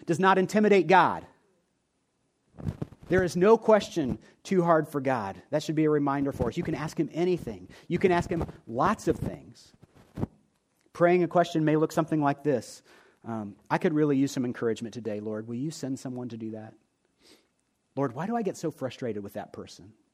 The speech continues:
How about this? God, how am I doing at loving you with my whole heart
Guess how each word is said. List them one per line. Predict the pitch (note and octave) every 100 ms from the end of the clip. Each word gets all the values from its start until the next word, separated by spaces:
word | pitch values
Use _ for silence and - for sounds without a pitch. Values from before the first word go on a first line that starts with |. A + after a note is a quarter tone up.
| _ _ _ _ _ _ _ _ _ _ _ _ _
How | C#3+
about | D3 C3+
this? | C3+ A2+ - D#3+
God, | D3 C#3
how | A2+ F3+ A#3+
am | G#3+
I | D#3
doing | C3 C#3+ C3 A#2
at | G#2+ B2
loving | B2 A#2 G#2+
you | G#2
with | G#2 G#2
my | A2+
whole | A2 B2 B2
heart | - A2+ G2+ F#2